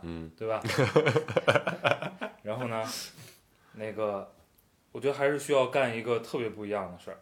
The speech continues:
Speaker 1: 嗯。
Speaker 2: 嗯，然后你又确实没到钓鱼那岁数，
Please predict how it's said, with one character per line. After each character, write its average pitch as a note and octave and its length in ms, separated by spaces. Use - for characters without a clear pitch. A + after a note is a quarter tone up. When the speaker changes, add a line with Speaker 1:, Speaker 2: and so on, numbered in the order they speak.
Speaker 1:
嗯。 D#2+ 320
Speaker 2:
嗯， F#2 240
然 A2+ 160
后 C3+ 120
你 C3 100
又 C#3 160
确 D3+ 220
实 D#3 80
没 D3 180
到 E3 220
钓 C#3 200
鱼 B2 120
那 C#3+ 100
岁 F3+ 180
数， A#2 140